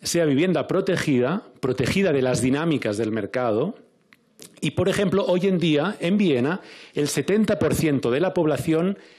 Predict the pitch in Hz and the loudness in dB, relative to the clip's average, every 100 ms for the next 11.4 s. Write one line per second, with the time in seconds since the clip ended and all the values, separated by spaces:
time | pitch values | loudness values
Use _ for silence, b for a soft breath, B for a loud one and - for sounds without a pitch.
0 | B - 180 190 214 233 b b b b | B -2 0 2 0 -2 b b b b
1 | b 143 151 156 - 196 196 123 165 170 | b -2 0 0 0 -2 0 0 0 2
2 | 156 156 165 160 170 170 180 190 170 131 | 2 2 0 2 2 2 0 0 2 2
3 | 151 131 143 190 190 135 127 110 151 123 | 2 0 0 0 -2 -2 -2 -4 -2 -2
4 | 95 104 _ _ _ B B B B B | -2 -10 _ _ _ B B B B B
5 | B 151 202 - 214 175 185 214 208 165 | B -4 -2 0 0 0 0 0 0 0
6 | 196 185 156 151 160 165 190 185 165 139 | 0 0 0 -2 0 -2 -2 0 0 2
7 | 170 175 156 127 113 123 101 - - _ | 2 2 2 2 2 2 -2 -6 -20 _
8 | _ _ _ _ _ _ - - - 156 | _ _ _ _ _ _ -20 -12 -6 -4
9 | - 170 170 139 127 139 127 135 135 - | -2 -2 -2 0 0 0 0 -2 -4 -10
10 | 110 110 120 147 123 - 170 156 127 113 | -4 -2 0 0 0 0 0 0 0 0
11 | 101 98 95 98 | 0 0 -2 -6